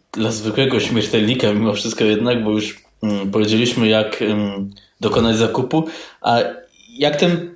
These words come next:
portfel, y, bitcoinowy mam trzymać, y, w komputerze, nie wiem, w telefonie pewnie też są aplikacje, y, i właśnie, bo to też jest istotne. No załóżmy, że zainteresowałem się,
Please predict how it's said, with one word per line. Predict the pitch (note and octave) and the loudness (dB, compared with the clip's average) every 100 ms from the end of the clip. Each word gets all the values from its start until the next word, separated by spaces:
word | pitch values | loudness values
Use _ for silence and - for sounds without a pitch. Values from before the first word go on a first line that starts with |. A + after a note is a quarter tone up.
| - | -4
portfel, | F3 F#3+ - G#2+ G2+ | 0 0 0 -2 0
y, | F#2 G2+ G2 G2+ G2+ | 0 0 -2 -4 -4
bitcoinowy | G2 - A2+ G#2+ G2+ G#2 | -4 -2 0 2 2 2
mam | G2 G2 | 0 0
trzymać, | - G#2+ F#2+ F#2 - | -2 0 0 0 0
y, | G2+ G2 | 0 0
w | F#2+ - | -2 -8
komputerze, | - G2+ G#2 G2+ A#2 A2+ C3 A#2+ A#2 | -4 -2 -2 0 0 0 0 0 0
nie | G2+ | -2
wiem, | G2 G2 | 0 -2
w | F#2 - - | -4 -12 -4
telefonie | A#2+ A2 - A#2 A2 | 0 0 0 0 0
pewnie | A#2 A#2 | -2 -2
też | A#2 A#2+ | -4 -4
są | A2+ G2 | -2 -4
aplikacje, | G2 G2 G2 F#2+ - G#2 G2+ - - - | -4 -2 0 0 0 -2 -2 -8 -16 -8
y, | G#2 G#2+ | -4 -4
i | F2+ G2+ G2+ | -4 -6 -2
właśnie, | A#2 G2+ G#2 | 0 0 0
bo | F#2 G2 | -2 -2
to | C3 | 0
też | B2 C3+ | 0 2
jest | G#2+ G2 | 0 -2
istotne. | G2 G2 - F#2+ | 0 0 0 -2
No | A2 | 0
załóżmy, | A#2+ C#3+ C#3+ C3 A2+ | 0 0 0 -2 0
że | A2+ A2+ - - - | 0 -2 -10 -20 -4
zainteresowałem | A2+ A#2 A#2 G#2+ G2+ G2+ C3+ C3 C3 | 0 2 2 2 0 0 2 0 -2
się, | - B2+ | 0 0